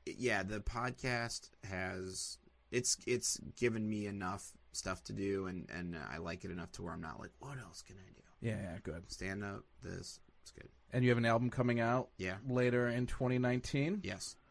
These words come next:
Speaker 2: That, uh, another member of our studio may
Speaker 1: Yes.
Speaker 2: have, uh, may have had a hand in as well.
Speaker 1: That's
Speaker 2: James,
Speaker 1: right.
Speaker 2: James Webb on the production. That's fantastic. I'm looking forward. Uh, do we have a title on that yet?
Speaker 1: Uh, Live from Parts Unknown.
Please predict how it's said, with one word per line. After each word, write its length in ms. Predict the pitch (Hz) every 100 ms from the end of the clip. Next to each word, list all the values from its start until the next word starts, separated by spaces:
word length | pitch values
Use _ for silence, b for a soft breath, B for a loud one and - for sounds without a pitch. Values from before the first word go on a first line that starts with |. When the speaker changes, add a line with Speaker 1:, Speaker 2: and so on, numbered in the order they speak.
| b b -
Speaker 2:
That, 240 | 113 110
uh, 240 | 110 110 107
another 300 | 123 123 127
member 320 | 127 127 127
of 100 | 127
our 100 | 127
studio 400 | 123 139 127 135
may 180 | 127 127
Speaker 1:
Yes. 160 | 123 120
Speaker 2:
have, 60 | 123
uh, 320 | 123 127 127 - b b b
may 100 | 131
have 100 | 127
had 140 | 135
a 60 | 131
hand 260 | 117 135 135
in 100 | 131
as 100 | 123
well. 220 | 120 143
Speaker 1:
That's 100 | 135
Speaker 2:
James, 140 | 123 120 120
Speaker 1:
right. 140 | -
Speaker 2:
James 300 | - 131 123
Webb 240 | 123 117 117
on 100 | 113
the 60 |
production. 440 | 110 117 123 - 151
That's 160 | 104 -
fantastic. 540 | 104 101 107 - -
I'm 120 | 113
looking 180 | 104 101
forward. 220 | 104 104 - B B
Uh, 40 | -
do 80 |
we 40 | 117
have 80 | 104
a 40 |
title 260 | - 110 117
on 120 | 120
that 180 | 123 123
yet? 160 | 151 151
Speaker 1:
Uh, 320 | 90 80 67
Live 240 | 69 98 95
from 140 | 92
Parts 300 | - 87 87
Unknown. 380 | - 95 - 95